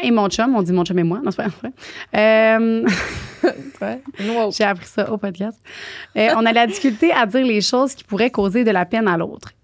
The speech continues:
Speaker 1: Et on n'arrive pas à le dire en regardant l'autre.
Speaker 2: Hmm.
Speaker 1: Alors, ce qu'on fait, c'est qu'on se met dos à dos, collé,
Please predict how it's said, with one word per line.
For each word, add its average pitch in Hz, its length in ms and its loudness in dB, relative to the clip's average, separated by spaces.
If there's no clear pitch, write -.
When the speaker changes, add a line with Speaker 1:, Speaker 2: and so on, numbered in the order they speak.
Speaker 1:
Et 269 100 4
on 247 100 2
n'arrive 208 340 2
pas 294 220 2
à 190 140 2
le 180 140 2
dire 214 360 -2
en 170 140 0
regardant 180 580 0
l'autre. - 460 -8
Speaker 2:
Hmm. 190 440 -4
Speaker 1:
Alors, 208 340 2
ce - 140 -2
qu'on 233 240 0
fait, 226 320 -4
c'est - 180 -4
qu'on 220 160 0
se 214 120 0
met 202 200 2
dos 226 280 2
à 202 120 4
dos, 196 360 -2
collé, 220 440 0